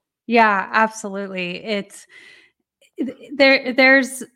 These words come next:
I, I agree with you. That's what I've heard as well. And, you know, the way that I did this show is I, I kept a lot of that out of mind, and I just kept going.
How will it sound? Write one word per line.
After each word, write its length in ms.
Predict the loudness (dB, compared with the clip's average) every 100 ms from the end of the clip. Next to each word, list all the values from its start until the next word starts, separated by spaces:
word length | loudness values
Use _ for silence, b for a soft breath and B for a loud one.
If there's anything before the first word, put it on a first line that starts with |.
| -16 -14 -16 _ _ -12
I, 100 | -4
I 120 | 2 4
agree 320 | 4 2 0
with 220 | 0 -4
you. 200 | -4 -2
That's 260 | -2 -2 -2
what 140 | 0
I've 160 | 0 -2
heard 240 | -4 -6
as 180 | -6 -6
well. 380 | -2 0 0 -4
And, 360 | -6 -6 -6 -12 _
you 280 | -16 -14 -10
know, 160 | -10 -12 _ _ -8
the 80 | -2
way 200 | 0 2
that 140 | 2
I 220 | 2 2
did 200 | -2 -6
this 160 | -8 -8
show 300 | -6 -6 -6
is 160 | -6
I, 180 | -6 -6 _
I 140 | -18 -18 _ _
kept 220 | -8 -8 -8
a 60 |
lot 280 | -8 -4 -4
of 100 | -6
that 140 | -10 -8
out 160 | -8
of 160 | -10 -10
mind, 420 | -10 -10 -10 -14
and 160 | -10 -10
I 80 |
just 240 | -8 -12 -14
kept 340 | -16 -16 _
going. 460 | -12 -10 -8 -10